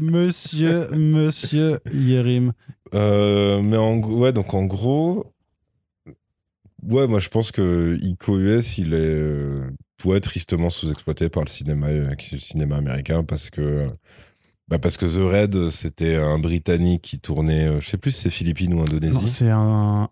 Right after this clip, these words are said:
Speaker 1: Indonésien, je crois.
Speaker 2: Indonésie. Et, et en fait, c'est, euh, reconnu, réputé, mais, euh, c'est considéré comme spé, en fait,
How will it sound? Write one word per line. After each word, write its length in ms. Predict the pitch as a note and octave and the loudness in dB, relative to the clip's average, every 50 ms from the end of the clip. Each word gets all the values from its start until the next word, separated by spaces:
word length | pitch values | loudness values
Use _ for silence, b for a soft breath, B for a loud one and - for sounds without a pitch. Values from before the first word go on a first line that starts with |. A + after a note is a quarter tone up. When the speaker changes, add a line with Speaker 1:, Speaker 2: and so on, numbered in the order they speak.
| _ - | _ 0
Speaker 1:
Indonésien, 760 | A2+ A2 A2 A2 G#2+ A#2 A2+ A2 A2 G#2+ G2+ G2 G#2 G2+ G2 | 2 2 2 4 2 2 2 4 4 2 2 2 2 2 0
je 120 | F2+ F#2+ | 0 -2
crois. 300 | F#2+ - - - G2+ G2 | -4 -4 -4 -4 -2 0
Speaker 2:
Indonésie. 520 | F#2 E2 E2 E2 E2 D#2+ D#2 F#2 G#2 A2+ B2+ B B B B B B B B B B - - | 0 2 2 2 2 2 0 0 -2 -2 -4 B B B B B B B B B B -4 -2
Et, 300 | D#2+ D#2+ E2 E2 E2 E2 E2 E2+ E2 - | 0 0 0 0 0 0 0 -2 -4 -2
et 100 | - F2+ | 0 0
en 140 | F2 F2 F#2 | 0 2 0
fait, 340 | F2+ - - C#3 C3+ C3 A#2+ | -2 -2 0 0 0 0 0
c'est, 220 | - - - F#2 | -2 -2 0 0
euh, 300 | E2+ E2 E2 E2 E2 E2+ E2 | 2 2 2 2 0 0 0
reconnu, 540 | D#2+ F2 G#2 G2 F2 - G#2+ G#2 A2 A#2+ A#2 | 0 0 0 0 2 0 0 2 2 2 2
réputé, 680 | G2+ G#2 G2 F2+ - - G2+ F#2 - B2+ C3+ D3 C#3+ | 2 2 0 0 -2 -6 -6 -4 -2 0 0 0 0
mais, 360 | A#2+ F#2+ F#2+ G2 G#2 A2+ A#2+ | 0 0 2 2 2 2 4
euh, 360 | A2+ G#2 F#2+ F2+ F2 E2+ E2 | 2 2 2 2 0 0 -2
c'est 160 | D#2+ - - | -2 -4 -4
considéré 440 | F2 - E2 - - D#2 F2+ F#2+ G#2 | -4 -4 -4 -4 -4 -2 0 0 0
comme 180 | - G#2+ F#2 E2+ | 0 0 0 0
spé, 280 | - - - B2+ C3 | -2 -2 -2 0 0
en 80 | A#2+ G2 | 0 0
fait, 360 | F2 - F2 D#2 - - - | -2 -4 -4 -6 -6 -10 -20